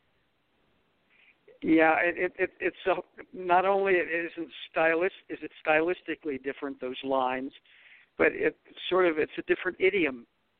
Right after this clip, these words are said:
Uh, the, the way you say something, uh, the idiom that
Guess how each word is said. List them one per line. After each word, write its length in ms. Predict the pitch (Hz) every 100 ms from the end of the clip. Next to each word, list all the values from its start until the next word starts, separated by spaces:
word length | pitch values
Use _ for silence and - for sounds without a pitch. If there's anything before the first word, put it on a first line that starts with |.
| _ _ _ _ _ _ -
Uh, 60 |
the, 420 | 151 - - -
the 80 | 156
way 220 | 156 170
you 180 | 180 156 147 -
say 180 | 139 135 -
something, 460 | 135 135 127 127 131 139 160
uh, 60 | 147 - -
the 160 | 156 190
idiom 320 | 202 202 180
that 120 | 160